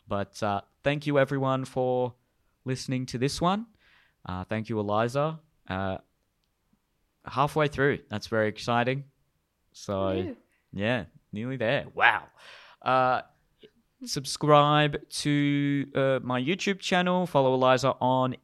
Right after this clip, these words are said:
Speaker 1: Instagram. Send in a question. Uh, go to neilcohacker dot com slash podcasts. And, uh, if you subscribe there, all the money will go straight to charity. You can send us a question,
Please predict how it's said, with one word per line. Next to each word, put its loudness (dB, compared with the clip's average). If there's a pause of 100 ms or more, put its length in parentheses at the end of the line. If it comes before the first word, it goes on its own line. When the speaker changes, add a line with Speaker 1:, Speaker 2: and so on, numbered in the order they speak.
Speaker 1:
Instagram. 0
Send 0
in -2
a -8
question. 0 (140)
Uh, -6 (140)
go -4
to -8
neilcohacker -6
dot -2
com -6
slash -6
podcasts. -4 (600)
And, -6 (140)
uh, -6 (240)
if -10
you -6
subscribe -2 (800)
there, 4
all 2
the -2
money 0
will 0
go 2
straight -2 (100)
to -2 (180)
charity. 2
You 0
can -6
send -2
us -4
a -6
question, -2